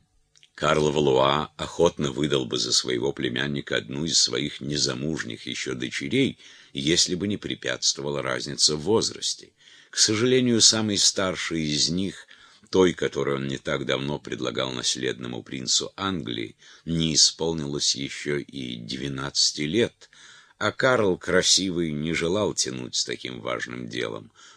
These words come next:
Он хотел вновь обрести покой своих ночей и дать королевству наследника престола.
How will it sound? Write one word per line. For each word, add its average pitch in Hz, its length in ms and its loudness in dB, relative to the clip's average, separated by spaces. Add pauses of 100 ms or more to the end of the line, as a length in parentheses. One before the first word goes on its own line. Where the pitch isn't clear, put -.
Он 127 160 0
хотел 82 400 0
вновь 73 380 -2
обрести 60 640 -6
покой 67 460 -2
своих 58 520 -6
ночей 98 560 -2 (360)
и 82 100 0
дать 101 240 2
королевству 62 920 -4 (140)
наследника 58 720 -8
престола. 57 640 -6